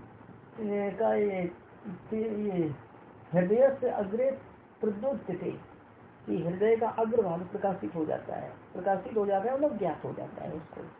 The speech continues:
है ना, नाड़ी का सब ज्ञान हो जाता है। तो तेन प्रद्योतेन, उसके प्रकाशित होने से ये आत्मा निकलती है। हृदय में रहने वाली आत्मा निकलती है, कहाँ से निकलती है? चक्षुषो वा मूर्धनो वा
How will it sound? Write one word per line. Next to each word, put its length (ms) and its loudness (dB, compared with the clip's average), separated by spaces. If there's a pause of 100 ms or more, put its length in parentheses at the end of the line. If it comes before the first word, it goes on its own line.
(400)
है 100 -4
ना, 200 -4
नाड़ी 260 2
का 260 0
सब 480 -10
ज्ञान 180 -4
हो 100 -4
जाता 320 -6
है। 200 -6 (840)
तो 220 0
तेन 340 2
प्रद्योतेन, 760 -2 (140)
उसके 260 -2
प्रकाशित 540 -2
होने 240 -4
से 140 -4
ये 100 -2
आत्मा 300 -4
निकलती 400 -2
है। 200 -6 (880)
हृदय 220 2
में 120 0
रहने 240 0
वाली 260 2
आत्मा 480 0
निकलती 540 -4
है, 180 2
कहाँ 280 -2
से 80 -2
निकलती 420 -4
है? 200 -2
चक्षुषो 540 -2
वा 160 2
मूर्धनो 500 2
वा 260 2